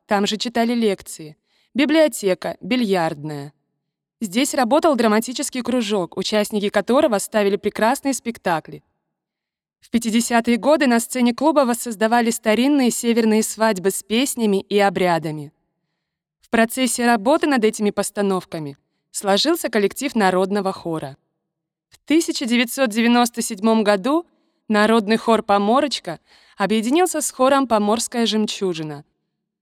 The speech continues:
Благодаря творческой деятельности фольклорного хора сохранилось песенное наследие древнего села. На всю область зазвучали песни на стихи нёнокского поэта Алексея Трапезникова.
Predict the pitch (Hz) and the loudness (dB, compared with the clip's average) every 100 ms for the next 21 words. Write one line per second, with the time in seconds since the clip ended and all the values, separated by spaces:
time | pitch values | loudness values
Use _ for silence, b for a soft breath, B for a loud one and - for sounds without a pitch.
0 | _ _ 185 208 226 247 247 226 262 - | _ _ 0 2 4 4 2 0 0 -2
1 | 240 233 196 226 285 247 226 226 220 214 | -4 -2 -2 -2 -2 -2 -2 -2 -4 -2
2 | 214 214 220 220 190 196 - 294 240 - | -2 0 0 0 0 -2 0 2 2 -4
3 | b b - 233 240 254 349 320 - 269 | b b -10 -4 0 4 4 2 0 -2
4 | 294 294 269 233 208 208 220 233 190 220 | -2 -2 0 2 2 -2 -4 -4 -2 -4
5 | 175 214 220 226 208 - 208 190 160 147 | 0 0 2 0 -2 -6 -6 -6 -6 -10
6 | _ _ _ _ _ _ - 226 220 330 | _ _ _ _ _ _ 0 0 0 0
7 | 330 269 196 208 175 190 190 - 220 196 | 4 4 2 0 0 -4 -4 -2 -2 -2
8 | - 262 311 - 170 b b b 226 226 | -2 -2 -2 -6 -12 b b b 0 0
9 | - 262 302 277 254 302 311 - 240 214 | 0 -4 0 2 2 2 0 -4 -4 -2
10 | 202 202 220 226 - 190 185 - 214 214 | 0 0 0 -2 -2 -2 -4 -4 -2 -2
11 | 208 190 185 170 156 151 - 147 | -2 -2 -2 -4 -6 -12 -14 -16